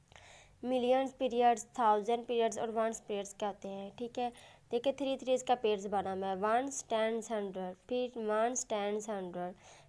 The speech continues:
फिर वंस, टेंस, हंड्रेड। ठीक है,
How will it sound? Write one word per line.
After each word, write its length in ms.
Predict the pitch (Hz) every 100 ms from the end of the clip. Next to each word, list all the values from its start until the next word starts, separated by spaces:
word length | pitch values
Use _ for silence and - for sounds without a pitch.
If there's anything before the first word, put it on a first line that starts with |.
| -
फिर 220 | 233 254
वंस, 480 | 247 226 220 226 226
टेंस, 440 | 214 196 202 226 - -
हंड्रेड। 540 | 202 190 190 190 190
ठीक 220 | 247 240
है, 140 | 254